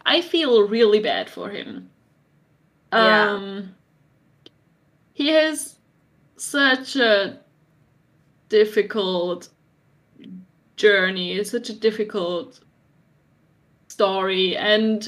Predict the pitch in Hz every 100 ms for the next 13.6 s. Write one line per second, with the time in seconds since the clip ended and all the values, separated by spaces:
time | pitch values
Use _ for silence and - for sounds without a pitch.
0 | - 226 226 214 - - _ _ _ _
1 | _ _ _ _ _ 262 311 466 466 440
2 | 403 381 349 294 - _ _ - 302 339
3 | - 302 - 285 - 262 214 202 202 185
4 | 160 - 175 165 240 302 302 - 240 208
5 | 185 156 101 - 220 - - - - 233
6 | 233 233 226 220 226 220 _ _ - _
7 | _ _ _ _ 247 269 285 277 381 403
8 | 403 330 285 269 277 285 277 247 240 220
9 | 214 262 220 214 - - - 214 208 208
10 | 202 185 _ _ _ _ _ _ _ _
11 | _ _ 302 311 392 427 359 269 233 214
12 | 226 - 220 202 208 208 196 185 165 -
13 | 104 - - 226 302